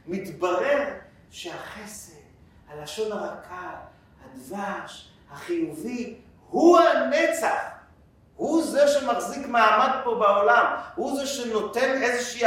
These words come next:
אחרית ותקווה אמיתית. הוא זה שנשאר בליבותיהם של האנשים ונותן להם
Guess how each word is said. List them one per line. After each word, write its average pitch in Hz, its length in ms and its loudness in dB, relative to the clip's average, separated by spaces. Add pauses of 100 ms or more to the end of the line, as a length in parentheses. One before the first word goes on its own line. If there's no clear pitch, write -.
אחרית 196 560 2
ותקווה 208 680 4
אמיתית. 220 460 -6 (240)
הוא 294 300 0
זה 302 120 -2
שנשאר 262 920 2
בליבותיהם 240 760 -2
של 240 140 -6
האנשים 226 640 -4
ונותן 214 300 -8
להם 220 200 -10